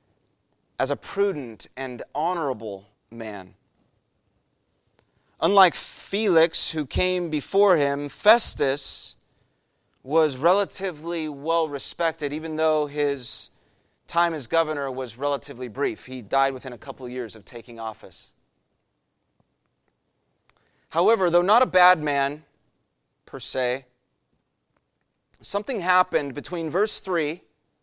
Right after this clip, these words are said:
when Festus refused to try Paul in Jerusalem as the chief priest requested, and verse nine, when he began thinking maybe that wasn't such a bad idea.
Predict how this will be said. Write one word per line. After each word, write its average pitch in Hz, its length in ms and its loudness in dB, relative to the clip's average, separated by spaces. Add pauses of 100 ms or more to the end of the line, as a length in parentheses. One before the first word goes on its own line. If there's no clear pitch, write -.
(1080)
when 160 200 0
Festus 196 560 4
refused 202 580 -2
to 180 60 0
try 165 300 6
Paul 165 360 4
in 156 100 -2
Jerusalem 151 580 -2
as 139 160 -4
the 143 80 -8
chief - 340 -6
priest 165 440 -2
requested, 139 680 0 (500)
and 165 220 2
verse 180 300 4
nine, 175 500 6 (1120)
when 165 300 -2
he 170 100 -4
began 170 420 -6
thinking 165 480 -12
maybe 151 240 -8
that 143 160 -4
wasn't 135 280 -10
such - 220 -8
a 120 40 -14
bad 113 220 -8
idea. 104 400 -10